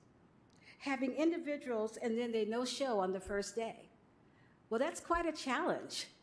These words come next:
And so we're now working with directors to cultivate those experiences, but we need to find those highly qualified people and also to secure pay for them. Suzanne Buford,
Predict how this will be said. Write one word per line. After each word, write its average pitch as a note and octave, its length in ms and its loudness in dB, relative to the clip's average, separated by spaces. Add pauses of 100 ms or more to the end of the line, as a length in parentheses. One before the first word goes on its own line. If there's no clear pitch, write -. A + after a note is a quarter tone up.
(420)
And A#3+ 140 2
so B3+ 180 2
we're B3 180 2
now C#4 260 0
working D4 420 2
with B3 160 -2
directors A3+ 540 -2
to - 120 -2
cultivate B3+ 680 0
those F#3 260 2
experiences, E3+ 880 -2 (240)
but A3+ 160 2
we G#3 100 2
need A3+ 220 2
to A#3+ 100 0
find F#3 340 -2
those F3 160 0
highly F#3+ 300 0
qualified F#3 640 -2
people F3 500 0 (320)
and G3 140 4
also G#3 360 2
to G3 160 -2
secure F#3 400 0
pay F#3 260 0
for D#3 200 -10
them. B2 260 -8 (1120)
Suzanne D4+ 580 2
Buford, E3+ 500 -4